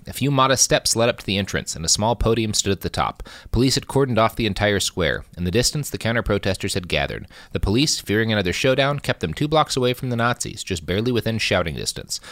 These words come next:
So the rally was reduced to a couple dozen neo-Nazis screaming obscenities at fifty or so anti-racists down the street,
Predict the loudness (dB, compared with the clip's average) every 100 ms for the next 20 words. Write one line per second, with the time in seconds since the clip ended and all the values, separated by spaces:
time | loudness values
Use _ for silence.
0 | -14 -4 2 4 4 2 0 2 2 0
1 | 0 -4 -2 0 0 2 2 2 2 2
2 | 2 2 0 0 -2 0 -2 -2 -2 0
3 | 0 0 -2 -6 -8 -6 -4 0 0 2
4 | 2 2 -2 -2 0 0 0 -2 -2 -2
5 | -2 -2 -2 -4 -8